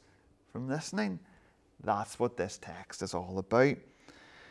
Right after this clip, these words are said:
And verses fourteen to twenty, we get this inside track of what this story that Dave read out to us meant from verses four to eight.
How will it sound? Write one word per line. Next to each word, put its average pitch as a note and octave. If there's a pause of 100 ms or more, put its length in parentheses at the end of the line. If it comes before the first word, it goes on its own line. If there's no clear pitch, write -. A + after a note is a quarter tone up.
(180)
And B2
verses D3+
fourteen F3+
to D3+
twenty, A#2
we A#2
get B2
this A#2
inside B2+
track G#2
of A2
what A2
this A2
story A2+
that A2
Dave F#2+
read F2+
out F2
to F2+
us - (180)
meant D3+
from A2
verses G#2
four G2 (540)
to -
eight. F#3